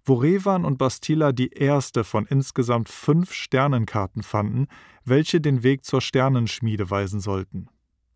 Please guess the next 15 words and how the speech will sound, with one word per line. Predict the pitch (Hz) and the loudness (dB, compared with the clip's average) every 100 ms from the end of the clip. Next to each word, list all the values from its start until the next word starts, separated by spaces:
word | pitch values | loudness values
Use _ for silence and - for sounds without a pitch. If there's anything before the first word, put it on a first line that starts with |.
| _ _ _ - - - _ | _ _ _ -20 -20 -20 _
Einige | 170 180 165 | 0 4 4
Zeit | 135 135 139 | 2 2 2
nach | 131 | 0
dem | 135 117 | 0 -2
Verlassen | 117 113 - 123 | 0 -2 -2 0
Dantuins | 110 107 - 127 127 | 0 -2 -2 -2 -2
befahl | - 117 107 104 | -4 -6 -2 -2
Darth | 107 104 - | -2 -4 -2
Malak | 113 117 110 - | 0 2 -2 -4
die | 110 | -10
Zerstörung | - 110 - 123 117 113 | -6 -6 2 2 2 0
der | 110 | 0
Jedi-Enklave | 110 113 117 113 - 117 110 | -2 -2 -2 -4 -2 -2 0
auf | 113 - | -4 -2
Dantuin, | 107 101 120 120 113 104 | -4 -4 -6 -4 -4 -4